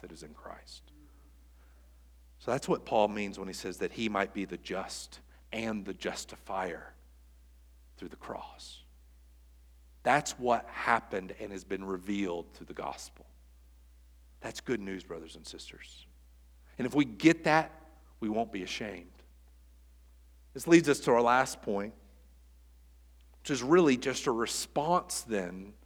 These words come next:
to these great truths. We trust in the gospel's promise of life. Come back to verse seventeen.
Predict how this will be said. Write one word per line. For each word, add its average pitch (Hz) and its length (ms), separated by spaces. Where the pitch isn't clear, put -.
to 131 160
these 107 240
great 101 280
truths. 113 600
We 143 100
trust 185 500
in 143 140
the 135 80
gospel's 127 640
promise 110 520
of 101 120
life. 120 500
Come 123 140
back 113 200
to - 60
verse 92 220
seventeen. 110 600